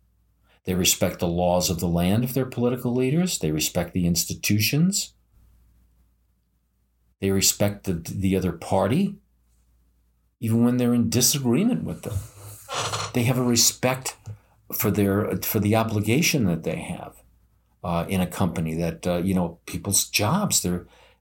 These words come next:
uh, depend upon their abilities, people's, uh, well-being,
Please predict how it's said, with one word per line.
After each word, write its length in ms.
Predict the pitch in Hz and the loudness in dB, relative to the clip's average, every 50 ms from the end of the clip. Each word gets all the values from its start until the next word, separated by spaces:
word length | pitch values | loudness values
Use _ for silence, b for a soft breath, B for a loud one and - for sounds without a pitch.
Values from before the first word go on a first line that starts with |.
| b 82 | b -4
uh, 160 | 95 98 90 | -4 -4 -4
depend 440 | 82 - 98 - - 98 95 90 87 | -2 -4 -4 -2 0 0 2 2 0
upon 380 | 82 - - 95 90 90 87 | 0 -2 0 0 2 2 2
their 160 | 90 90 90 | 2 2 2
abilities, 600 | 87 85 - 92 90 90 85 82 80 78 - - - | 0 0 -2 -2 -2 0 -2 -2 -4 -4 -4 -6 -6
people's, 540 | - - 107 107 - 98 90 - - - - | -2 -2 -2 -2 -2 -2 0 0 0 0 -2
uh, 320 | 87 98 98 95 90 85 87 - B B B B B B B B | -2 -2 0 0 -2 -4 -6 -12 B B B B B B B B
well-being, 960 | 98 92 104 120 131 127 110 - - - 139 165 240 254 175 92 82 78 76 | -2 0 2 2 2 2 0 -4 -2 -2 0 0 2 2 2 2 0 0 -2